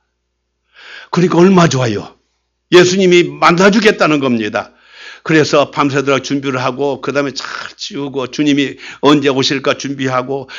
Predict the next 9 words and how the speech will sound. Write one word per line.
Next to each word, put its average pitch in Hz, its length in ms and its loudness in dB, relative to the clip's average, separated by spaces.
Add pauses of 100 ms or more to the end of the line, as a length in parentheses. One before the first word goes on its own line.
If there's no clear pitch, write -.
(280)
어, 127 100 0
난로를 135 520 2
잘 - 140 -6 (300)
펴놓고 135 320 -6
겨울이기 135 500 2
때문에, 127 560 0
눈이 143 180 4
오는 131 300 2
겨울인데 113 600 -2